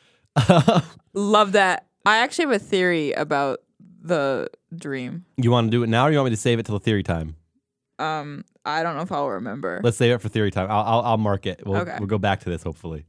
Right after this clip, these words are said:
Speaker 2: Yes.
Speaker 1: If we don't, you can yell at us in the comments of Instagram if you forget.
Speaker 2: <laughs>
Speaker 1: Um,
Speaker 2: Yes. Send us an email. Be like, "You didn't do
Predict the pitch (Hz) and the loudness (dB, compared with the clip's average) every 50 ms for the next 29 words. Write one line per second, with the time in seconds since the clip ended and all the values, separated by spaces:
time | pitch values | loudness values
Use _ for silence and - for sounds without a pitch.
0 | _ _ - - 160 - 202 - - - - _ - - 117 135 143 135 147 139 | _ _ -12 -10 -10 -10 -12 -14 -16 -18 -18 _ -6 -2 0 2 2 4 4 2
1 | 143 151 - 127 110 123 123 127 127 127 123 120 110 - - _ _ - 127 113 | 2 2 0 -2 -2 0 2 4 4 4 4 2 0 -2 -10 _ _ -2 0 0
2 | 110 107 - - 113 110 107 110 107 - 113 117 101 104 92 - - 101 95 98 | 0 0 2 2 2 2 2 2 0 0 -2 -2 -2 -2 -2 0 -2 0 0 0
3 | 95 92 90 - 92 80 - 92 90 87 82 - _ - _ _ _ - 233 285 | 0 -2 -4 -8 -10 -10 -8 -8 -6 -6 -6 -8 _ -20 _ _ _ 2 6 8
4 | - 139 139 131 123 - 147 139 190 - - - 175 - 208 214 196 196 - 247 | 8 8 8 6 4 2 0 -2 -6 -10 -14 -14 -12 -10 -8 -8 -4 -2 0 2
5 | 240 277 285 302 - 302 202 190 196 190 185 175 170 165 180 175 175 190 196 240 | 2 2 2 0 0 -4 -4 -2 0 2 2 2 2 2 2 2 2 4 6 6
6 | 294 220 196 370 359 226 226 226 208 190 | 6 8 8 6 6 6 4 2 4 6